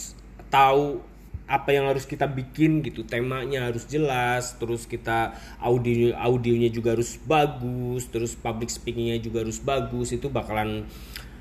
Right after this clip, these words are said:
eh, menjadi daya tarik untuk, eh, pendengar sih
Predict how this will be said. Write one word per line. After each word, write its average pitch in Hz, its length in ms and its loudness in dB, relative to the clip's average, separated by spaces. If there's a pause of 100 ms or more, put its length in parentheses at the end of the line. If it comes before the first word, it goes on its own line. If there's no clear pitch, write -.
(200)
eh, 110 160 -2
menjadi 107 320 -2
daya 107 320 2
tarik 110 320 -2
untuk, 110 400 -2 (240)
eh, 104 640 -4
pendengar 110 480 0
sih 98 240 -6